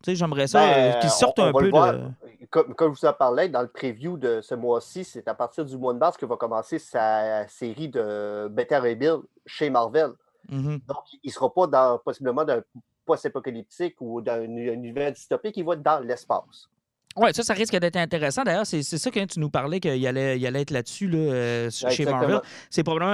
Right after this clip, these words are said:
Speaker 1: un des rares T P de Marvel que je vais, que je vais acheter, mais j'espère juste que ça sera pas trop lié à la continuité de ce qui se passe actuellement chez Marvel, parce que je
Speaker 2: Ben, Beta Rebuild, ça fait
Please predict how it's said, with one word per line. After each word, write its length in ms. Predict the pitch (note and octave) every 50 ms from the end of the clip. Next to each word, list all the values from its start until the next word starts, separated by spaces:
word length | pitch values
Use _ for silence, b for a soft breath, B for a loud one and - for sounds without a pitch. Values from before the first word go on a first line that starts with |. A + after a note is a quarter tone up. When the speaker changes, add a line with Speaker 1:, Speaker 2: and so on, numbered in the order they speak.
| G3+
Speaker 1:
un 40 | G3+
des 140 | F#3 F3 D3
rares 180 | D#3+ F#3 G3
T 160 | - - E3+ D3+
P 140 | - F#3+
de 40 | F3
Marvel 380 | F3 D#3+ D#3 C#3+ C#3 F3 F#3 E3
que 140 | E3+ D3+ C3
je 80 | C3
vais, 260 | C#3+ C#3+ C#3+ C#3 C3
que 140 | B2 D3 C3+
je 80 | B2 C3+
vais 60 | D3+
acheter, 340 | D3 C#3 B2 - - G#3 B3+
mais 80 | B3+ F3+
j'espère 380 | C#3+ C#3+ C3+ - F3 D#3+ D3+
juste 180 | C3+ F3 G3+ -
que 100 | - D#3
ça 120 | C#3 D#3
sera 140 | C3+ - -
pas 100 | C#3+ E3
trop 320 | - - - E3+ F3+ F#3+ F3+
lié 240 | D#3+ D3+ D3+ G3+
à 40 | G#3
la 120 | G3 D#3+ D3
continuité 520 | - D3+ D3+ D3 - - D#3 D3 C#3+ F#3+
de 120 | F3+ F3
ce 80 | C#3+ -
qui 100 | - -
se 60 | -
passe 200 | - E3+ F3 -
actuellement 380 | D#3 C3+ - D#3+ C#3 C#3 D#3 E3
chez 140 | - - D#3
Marvel, 400 | C#3+ C3 B2 A#2+ B2+ F#3 G3+ F#3
parce 180 | - B2+ -
que 100 | - B2
je 140 | A#2 A#2 A#2
Speaker 2:
Ben, 600 | A#2 A2+ A2 C3+ C#3 C#3 C3+ C3+ C3+ B2+ B2+ B2
Beta 260 | A#2+ C#3 C3 - D#3+ D3
Rebuild, 380 | C3+ C3+ B2+ B2+ D#3 F3+ E3+
ça 180 | - - A2 A2
fait 460 | - B2+ B2 A#2+ A#2 A2+ A2 G#2 G#2